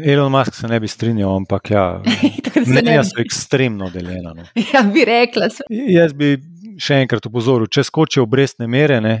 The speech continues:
Speaker 1: in če se svet spremeni, ne, se bo spremenil tudi za Elon Musk.
Speaker 2: Um, na začetku si omenjal inflacijsko zaščitene obveznice.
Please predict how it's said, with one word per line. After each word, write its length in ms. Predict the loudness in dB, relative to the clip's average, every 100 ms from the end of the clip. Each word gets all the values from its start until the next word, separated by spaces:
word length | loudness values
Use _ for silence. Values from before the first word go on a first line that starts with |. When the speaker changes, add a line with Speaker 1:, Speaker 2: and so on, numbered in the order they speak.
| -4
Speaker 1:
in 180 | -6 -4
če 140 | -4
se 140 | -2 -2
svet 280 | 0 -2 -2
spremeni, 480 | -4 -2 2 2
ne, 140 | 2 0
se 120 | 0
bo 120 | -2
spremenil 460 | -2 -2 0 2 2
tudi 240 | 0 0
za 60 | 0
Elon 220 | 0 -4
Musk. 260 | -10 -12 -6
Speaker 2:
Um, 240 | -2 2 4
na 100 | 4
začetku 440 | 4 0 -2 -4 -4
si 200 | -2 0
omenjal 520 | 2 2 2 2 2 4
inflacijsko 580 | 2 0 0 -2 0 0
zaščitene 560 | 0 0 0 2 2
obveznice. 840 | 0 0 2 2 0 -4 -4 -6